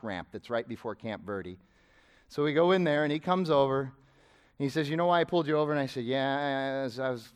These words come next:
I was going seventy-nine." And he goes, "Yep, that's right." And he said, "You know, it's only four miles over the speed limit, but that makes you a speeder." <laughs> And,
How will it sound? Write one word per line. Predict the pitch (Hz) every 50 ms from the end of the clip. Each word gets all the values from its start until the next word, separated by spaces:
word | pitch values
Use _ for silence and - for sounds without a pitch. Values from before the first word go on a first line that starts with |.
| - 143 135
I | 127
was | 120 110 110
going | 120 120 113 107
seventy-nine." | - - 127 117 113 107 101 98 101 101 101 98 95 90 85 85 82
And | 90 101
he | 95
goes, | 98 107 98 82
"Yep, | 110 123 170 - - 139
that's | 139 135 -
right." | 226 262 202 113 -
And | - 110 110 120 135 147 139 156
he | 151
said, | - - 247 190 135
"You | 139 143
know, | 143 143
it's | 139 -
only | 175 196 214 208
four | 208 - 202 196 196
miles | 190 185 185 180 165 165
over | 180 170 165
the | 156 143
speed | - - 190 196 190 156
limit, | 139 120 120 131 131 123
but | 135 127
that | 156 156 - 180
makes | 170 170 - - -
you | 170 165
a | 151
speeder." | - - - - 175 180 175 - 104 73 - -
<laughs> | -
And, | 185 - 190